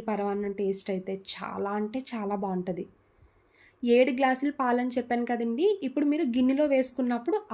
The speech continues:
ఆరు గ్లాసుల పాలే తీసుకోవాలి. ఒక గ్లాస్తో పాలని పక్కన పెట్టండి.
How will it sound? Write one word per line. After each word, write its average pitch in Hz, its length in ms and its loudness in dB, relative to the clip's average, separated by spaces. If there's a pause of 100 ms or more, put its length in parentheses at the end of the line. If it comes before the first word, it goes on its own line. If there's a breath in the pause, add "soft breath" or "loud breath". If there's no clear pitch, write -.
(120)
ఆరు 220 200 4
గ్లాసుల 220 380 0
పాలే 214 320 0
తీసుకోవాలి. 190 560 -2 (1400 soft breath)
ఒక 294 140 2 (100)
గ్లాస్తో 294 380 2 (120)
పాలని 240 340 2 (100)
పక్కన 254 320 0
పెట్టండి. 190 380 -2